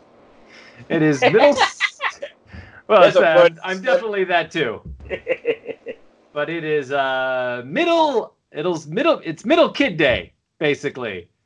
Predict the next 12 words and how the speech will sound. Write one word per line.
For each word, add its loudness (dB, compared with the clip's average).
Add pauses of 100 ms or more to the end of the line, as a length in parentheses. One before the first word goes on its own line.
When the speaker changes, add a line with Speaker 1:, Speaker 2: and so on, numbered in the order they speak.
(160)
Speaker 1:
So -8
today's -4
the -6
day -2
for -6
us -6
all 2
to -6
rejoice -2
about -2
the -8
little, -4